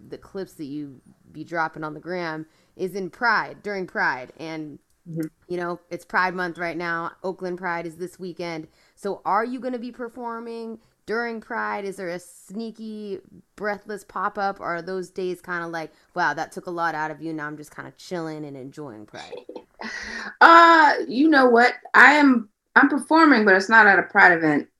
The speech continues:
Speaker 2: Uh, and it's not till Tuesday. Uh, I'm actually just kind of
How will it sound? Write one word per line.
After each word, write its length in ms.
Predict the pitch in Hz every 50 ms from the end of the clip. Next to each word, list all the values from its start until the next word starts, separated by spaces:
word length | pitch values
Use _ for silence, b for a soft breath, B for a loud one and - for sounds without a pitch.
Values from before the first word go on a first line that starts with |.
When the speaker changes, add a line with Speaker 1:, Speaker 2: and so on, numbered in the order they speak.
| -
Speaker 2:
Uh, 640 | - 170 165 - - 160 160 160 156 151 147 151 151 151 - _ - -
and 280 | 170 175 170 156 - - -
it's 160 | 170 - -
not 140 | 185 180 180 -
till 140 | 180 165
Tuesday. 580 | 165 - - 208 180 175 170 - 147 139 143 - B B B B B B B B B B _ _ -
Uh, 340 | 180 180 175 170 165 160 160 -
I'm 300 | - 214 285 349 370 320
actually 320 | - 220 226 233 240 214 202
just 180 | 190 190 190
kind 260 | - 208 196 190 175
of 120 | 165 -